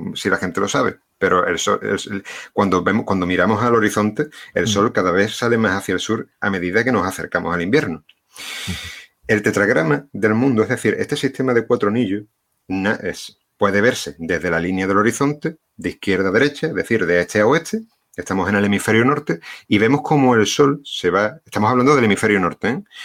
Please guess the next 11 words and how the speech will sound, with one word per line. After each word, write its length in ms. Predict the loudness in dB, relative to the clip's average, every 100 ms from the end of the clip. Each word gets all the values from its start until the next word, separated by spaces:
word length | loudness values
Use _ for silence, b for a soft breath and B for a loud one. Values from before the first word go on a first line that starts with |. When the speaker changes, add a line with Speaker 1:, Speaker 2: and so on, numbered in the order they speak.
| B
Speaker 1:
Cómo 200 | 2 4
el 60 | 2
hemi-, 200 | 0 0
cómo 240 | 2 4
el 80 | 4
emisol, 460 | 2 0 0 -2 _ _
cómo, 240 | -4 -2 0
eh, 120 | -2
cómo 220 | -6 -10
el 60 | -10
emisol. 380 | -10 -12 -14